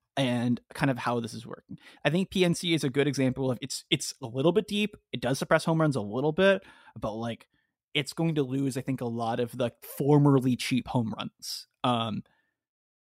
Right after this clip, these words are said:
you're also seeing another problem that we're seeing that I think we have to bring up, which is that there's probably on top of that some ball inconsistency, park to park, game to game, like, even within the same park in the same game, we're seeing some stuff that's, like, a little bit fishy. Um,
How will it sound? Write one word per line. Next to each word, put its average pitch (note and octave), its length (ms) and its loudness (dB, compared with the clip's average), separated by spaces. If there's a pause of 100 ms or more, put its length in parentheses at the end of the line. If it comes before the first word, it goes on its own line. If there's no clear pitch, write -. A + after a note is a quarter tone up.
(200)
you're F3+ 340 4
also F#3+ 280 4
seeing F3 260 4
another C#3+ 260 6
problem B2 320 0
that A#2 100 -2
we're A2 80 -6
seeing G#2+ 260 -6
that G#2+ 100 -6
I A2 40 -4
think A#2 160 -6
we A#2 80 -8
have G#2 220 -6
to A2 60 -14
bring G#2+ 200 -12
up, - 160 -18
which - 160 -10
is B2 80 -8
that C3 140 -2 (300)
there's G3 200 4
probably G3+ 480 2
on D3 140 4
top C3 240 2
of E3 80 2
that D#3+ 260 -2
some - 220 0
ball C3 280 6
inconsistency, A2+ 840 -8 (300)
park C#3+ 220 2
to D#3 80 -8
park, C3+ 300 -2
game C3 240 0
to B2 60 -4
game, A#2 300 -4
like, A2+ 220 -12 (220)
even F#3 240 4
within D3+ 280 2
the C#3+ 80 2
same A#2+ 200 -2
park A2+ 220 0
in A#2 60 -6
the A#2 60 -4
same A#2 240 0
game, A2 300 -4 (340)
we're D3+ 160 6
seeing D3 340 4
some C#3 140 0
stuff A#2+ 240 -2
that's, - 120 -6
like, - 220 -4
a C3+ 80 2
little A#2 280 -4
bit - 160 -16
fishy. - 320 -20 (300)
Um, C3+ 320 0